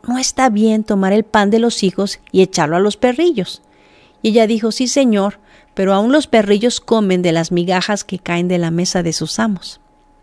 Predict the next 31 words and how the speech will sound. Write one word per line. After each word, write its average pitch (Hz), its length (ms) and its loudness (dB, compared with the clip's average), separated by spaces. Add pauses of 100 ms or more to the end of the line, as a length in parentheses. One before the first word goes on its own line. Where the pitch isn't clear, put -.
(360)
Entonces 254 520 -6
respondiendo 185 720 -2
Yeshua 180 480 -2
dijo, 180 320 -4
"Oh 220 160 0
mujer, 233 480 -2 (380)
grande 262 340 0
es 247 140 -2
tu 247 100 0
fe, 254 240 0 (460)
hágase 240 420 -2
contigo 214 540 -2
como 214 240 -2
quieres." 233 560 -2 (400)
Y 208 120 -4
su 214 140 0
hija 214 240 0
fue 196 160 -2
sanada 185 400 -2
desde 165 260 -4
aquella 165 380 -4
hora. - 220 -10 (1400)
Debido 262 320 4
a 330 40 0
que 277 120 0
la 196 120 2
casa 254 380 -2
de 202 60 0
Israel 165 420 -2
se 180 160 -4
perdió, 151 420 -6